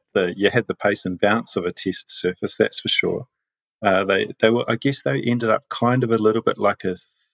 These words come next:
third or fourth day Test surface, where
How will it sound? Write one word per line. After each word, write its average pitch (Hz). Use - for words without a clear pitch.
third 104
or 92
fourth -
day 117
Test -
surface, 143
where 104